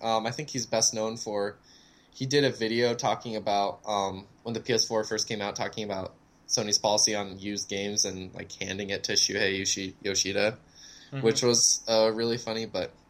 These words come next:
Speaker 1: yeah, he's leaving to go back into game development, so I assume he's probably, like, forming his own studio or partnering up with someone. Um, I'm sure he's made a bunch of money working at Sony, so,
Speaker 2: Here's,
Speaker 1: uh,
Speaker 2: uh,
Speaker 1: we'll see what
Speaker 2: hoping that he
Speaker 1: does.
Speaker 2: picks up, uh, Lionhead.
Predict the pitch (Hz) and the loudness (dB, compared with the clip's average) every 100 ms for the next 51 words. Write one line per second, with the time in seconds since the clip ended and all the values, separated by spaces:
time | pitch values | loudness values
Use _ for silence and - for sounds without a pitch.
0 | - - - - - 147 147 175 147 139 | -20 -18 -18 -20 0 0 2 0 2 4
1 | 147 139 135 127 123 120 113 117 123 110 | 2 2 0 2 4 6 4 2 -4 -2
2 | 110 107 107 110 95 98 - - 104 98 | -2 -4 -4 -2 -2 -6 -2 0 2 0
3 | 95 - - - - 127 131 - 175 208 | -4 -14 -20 -10 2 4 6 4 2 -2
4 | 190 165 - 131 160 143 110 - - _ | 0 0 2 0 0 0 0 -2 -18 _
5 | _ _ _ _ - - 110 123 135 135 | _ _ _ _ -12 -4 -2 0 0 2
6 | 131 135 131 127 135 151 160 165 151 117 | 2 4 2 4 2 0 0 0 2 2
7 | 110 - - _ - 127 139 139 131 139 | 0 -2 -20 _ 0 0 2 -2 -2 0
8 | 143 131 131 135 135 - 98 95 98 98 | 0 2 0 -2 -8 -6 -2 0 0 -4
9 | 110 123 123 117 104 104 98 92 - 107 | 0 0 2 2 2 0 -2 -8 0 0
10 | 104 104 101 98 98 98 95 - 98 98 | 0 -4 -2 0 -2 -2 -2 0 0 -4
11 | - - 95 95 95 - - - - - | -2 0 0 -6 -10 -16 -20 -20 -20 -20
12 | - 143 151 151 104 104 107 135 123 117 | -8 -4 -4 -2 2 4 4 4 6 4
13 | 110 - 135 135 143 139 123 120 123 127 | 4 4 2 0 0 2 4 4 2 -2
14 | - 127 123 117 113 110 101 98 117 127 | 2 2 2 4 6 6 2 2 0 0
15 | 135 147 165 | 2 2 2